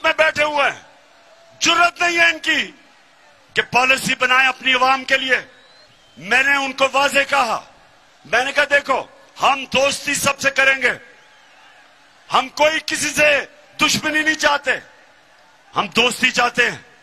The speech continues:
लेकिन हम गुलामी किसी की नहीं करेंगे।"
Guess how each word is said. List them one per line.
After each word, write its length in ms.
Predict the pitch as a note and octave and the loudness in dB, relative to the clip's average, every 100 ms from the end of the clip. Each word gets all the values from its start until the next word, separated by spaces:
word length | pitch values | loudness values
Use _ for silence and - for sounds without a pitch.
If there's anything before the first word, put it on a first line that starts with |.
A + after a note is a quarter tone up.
| _ _ _ _ - - _ _ | _ _ _ _ -20 -20 _ _
लेकिन 400 | E3+ B3 C4+ B3+ | -2 -2 0 -2
हम 400 | G3+ C4+ C#4 C4+ | 0 0 0 -4
गुलामी 580 | A#3 C4 C4+ C#4 C4+ C#4 | 0 2 2 2 2 0
किसी 380 | - D4 - C#4 | 0 -2 0 -2
की 160 | C#4+ | 0
नहीं 180 | C#4 C#4+ | 0 0
करेंगे।" 580 | C#4 C#4 C#4 C#4+ C#4 C4 | 0 0 0 2 0 0